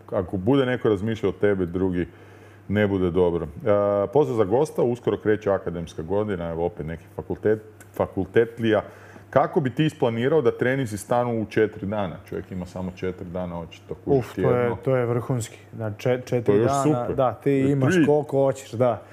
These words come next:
Speaker 2: Vidi, a, za četiri dana bi ti rekao ovako, ideš push,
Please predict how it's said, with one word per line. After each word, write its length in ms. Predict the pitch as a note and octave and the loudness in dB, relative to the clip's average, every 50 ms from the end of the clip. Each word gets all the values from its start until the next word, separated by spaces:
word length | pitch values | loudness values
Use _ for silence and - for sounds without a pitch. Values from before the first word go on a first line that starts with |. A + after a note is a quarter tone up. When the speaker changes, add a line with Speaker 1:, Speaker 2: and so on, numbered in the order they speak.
| - - - - - - - - | -20 -20 -20 -20 -20 -20 -2 2
Speaker 2:
Vidi, 380 | C#3+ D#3+ D#3 C#3 B2+ A#2 C3 C3+ | 2 4 4 2 2 2 2 2
a, 400 | C3 B2+ B2+ B2+ B2+ B2+ B2+ B2+ | 4 4 4 4 2 2 0 0
za 200 | A2+ G#2 - B2+ | -2 -2 -2 -2
četiri 440 | - - D3+ D3+ D3+ D3+ - D#3+ D3 | 0 2 2 2 2 2 0 0 2
dana 360 | B2 C#3+ D#3 D#3+ D3+ C#3+ C3 | 4 2 2 2 2 0 -2
bi 120 | A#2 A#2+ | -2 -2
ti 120 | A2+ - B2+ | -2 0 2
rekao 320 | B2+ C3+ C3 - - A#2 | 2 2 2 0 -2 0
ovako, 440 | A2+ A2 A#2 A#2 A#2+ A2+ - - A#2 | 0 2 2 2 0 0 -2 -4 -2
ideš 300 | A2+ A2+ A#2+ A#2 A2 - - - | -2 -2 -2 -4 -6 -8 -12 -2
push, 260 | - E3 E3 D#3+ - | 0 2 2 2 0